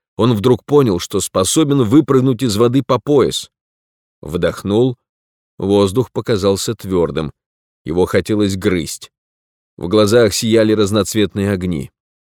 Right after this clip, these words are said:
Двумя рывками добравшись до дюны, Марат вышел на песок,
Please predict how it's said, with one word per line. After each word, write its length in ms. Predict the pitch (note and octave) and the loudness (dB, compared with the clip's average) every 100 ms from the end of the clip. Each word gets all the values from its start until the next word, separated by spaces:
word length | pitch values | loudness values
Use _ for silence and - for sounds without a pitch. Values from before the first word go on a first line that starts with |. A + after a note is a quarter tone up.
| _ _ _ _ _ - | _ _ _ _ _ -14
Двумя 420 | D#2 G#2 C3+ C#3 | -2 0 4 4
рывками 420 | C3+ - C#3+ C3+ | 2 2 2 2
добравшись 580 | B2 B2 C#3 - A#2+ G2 | 2 4 2 2 -2 0
до 140 | G#2 | 0
дюны, 380 | F#2+ C3+ C#3+ C#3 _ _ _ _ | 2 0 0 -2 _ _ _ _
Марат 360 | E2 G2+ C#3 G#2 | -2 0 0 0
вышел 340 | C3 - B2 | -2 0 -2
на 120 | B2+ | -2
песок, 640 | A#2+ B2 - C#2+ B1+ - | -4 -6 -2 -2 -4 -10